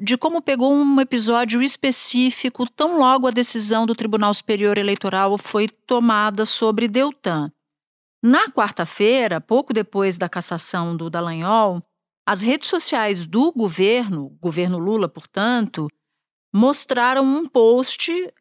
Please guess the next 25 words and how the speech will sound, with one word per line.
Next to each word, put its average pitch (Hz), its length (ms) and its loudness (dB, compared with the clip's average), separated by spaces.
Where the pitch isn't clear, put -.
aludindo 269 800 2
àquele 277 260 0
famoso 294 440 2
PowerPoint 294 840 2
do 247 180 -2
Deltan, 240 600 0
então 175 540 0
procurador 220 500 0
da 190 100 0
Lava 180 240 0
Jato, 220 480 -2
que 196 140 -10
colocava 240 500 -2
o 247 40 -2
Lula 269 240 0
no 247 100 0
centro 262 680 -2
da 233 160 -4
corrupção 262 760 0
da 262 80 2
Lava 247 280 0
Jato 220 340 -2
toda. 202 460 2
Um 165 80 -2
PowerPoint 254 640 2